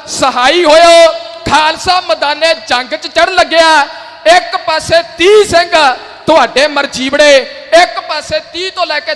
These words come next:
ਛੱਤੀ ਹਜ਼ਾਰ ਦੀ ਫੌਜ, ਖਾਲਸਾ ਸ਼ਹੀਦੀਆਂ ਪ੍ਰਾਪਤ ਕਰੇ, ਮੈਦਾਨੇ ਜੰਗ ਦੇ ਵਿੱਚ ਬੈਰੀ ਦੇ ਦੰਦ ਭੰਨੇ।"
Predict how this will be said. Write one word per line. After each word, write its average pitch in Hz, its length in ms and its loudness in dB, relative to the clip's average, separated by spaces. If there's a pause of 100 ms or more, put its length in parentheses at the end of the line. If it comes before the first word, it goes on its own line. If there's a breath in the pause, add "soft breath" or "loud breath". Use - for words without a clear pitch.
ਛੱਤੀ 302 340 -8
ਹਜ਼ਾਰ 269 260 0
ਦੀ 285 160 -8
ਫੌਜ, 277 380 0 (500 loud breath)
ਖਾਲਸਾ 339 720 4 (240)
ਸ਼ਹੀਦੀਆਂ 359 680 -2
ਪ੍ਰਾਪਤ 339 420 -4
ਕਰੇ, 359 520 4 (260)
ਮੈਦਾਨੇ 294 580 0 (100)
ਜੰਗ 277 240 -4
ਦੇ 320 160 2
ਵਿੱਚ 320 260 -2 (560)
ਬੈਰੀ 302 280 2
ਦੇ 339 140 2
ਦੰਦ 277 420 -6
ਭੰਨੇ।" 311 540 4